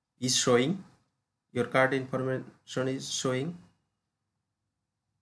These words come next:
Sometimes, uh, if you have purchased something using your debit card, your card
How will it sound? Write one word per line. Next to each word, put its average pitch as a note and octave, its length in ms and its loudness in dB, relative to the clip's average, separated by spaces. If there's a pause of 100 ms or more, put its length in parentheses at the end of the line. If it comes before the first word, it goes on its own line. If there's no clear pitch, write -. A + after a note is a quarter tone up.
(160)
Sometimes, C#3 840 0 (260)
uh, A2+ 500 0 (1800)
if C3+ 180 -4
you C3 180 2
have C3+ 260 2 (440)
purchased B2+ 420 2
something C3 580 2 (1000)
using B2 340 2
your C3 160 4
debit A#2+ 440 0
card, B2 260 0 (100)
your A#2 220 0
card B2 380 4